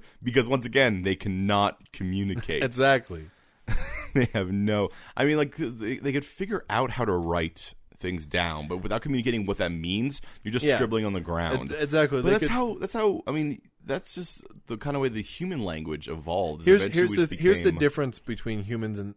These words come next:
Speaker 2: like, our situation and their situation,
Speaker 1: Yeah.
Speaker 2: Kevin. One of them writes a bu-, carves a bunch of symbols into the ground so that people, that other people can find it with their radar sense.
Speaker 1: Yeah.
Speaker 2: Somebody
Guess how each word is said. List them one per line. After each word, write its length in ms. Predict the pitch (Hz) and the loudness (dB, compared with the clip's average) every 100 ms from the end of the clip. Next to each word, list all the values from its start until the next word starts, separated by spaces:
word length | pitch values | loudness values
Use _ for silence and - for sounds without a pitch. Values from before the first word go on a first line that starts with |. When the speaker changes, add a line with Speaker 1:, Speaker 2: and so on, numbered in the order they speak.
| - 117 | -18 -18
Speaker 2:
like, 220 | 117 101 - | -8 -8 -2
our 140 | 117 120 | 0 0
situation 500 | 139 123 131 110 110 | 0 0 0 0 -4
and 160 | 104 | 0
their 120 | 110 110 | 0 0
situation, 560 | 101 - 95 85 92 85 | -2 2 2 2 -2 -10
Speaker 1:
Yeah. 80 | |
Speaker 2:
Kevin. 220 | 82 87 95 _ _ _ - - - _ - | -14 -14 -18 _ _ _ -20 -20 -20 _ 2
One 180 | 139 | 6
of 80 | 196 | 6
them 160 | 180 139 | 6 6
writes 220 | 139 135 | 6 4
a 40 | |
bu-, 120 | 127 131 | -2 -4
carves 360 | - 135 127 | -2 0 0
a 40 | 131 | -2
bunch 220 | 120 - | -4 -4
of 40 | |
symbols 320 | - 117 107 101 | -4 -2 -2 -4
into 200 | 95 92 | -6 -10
the 100 | 87 | -8
ground 300 | 92 90 92 | -8 -6 -8
so 80 | |
that 120 | 101 - | -12 -8
people, 360 | 117 117 104 - | -6 -6 -8 -8
that 140 | 107 - | -8 -2
other 160 | 117 113 | -2 0
people 220 | 110 110 | -2 -2
can 200 | 110 92 | -4 -8
find 360 | - 110 107 | -4 -2 -2
it 80 | 107 | -4
with 120 | 104 | -8
their 120 | 101 92 | -8 -2
radar 340 | 101 98 87 | -2 -2 -4
sense. 380 | - 80 80 - | -10 -16 -20 -6
Speaker 1:
Yeah. 220 | 98 87 69 - - - - - | 0 0 0 -8 -12 -14 -16 -2
Speaker 2:
Somebody 480 | 175 196 196 165 | 0 2 0 -2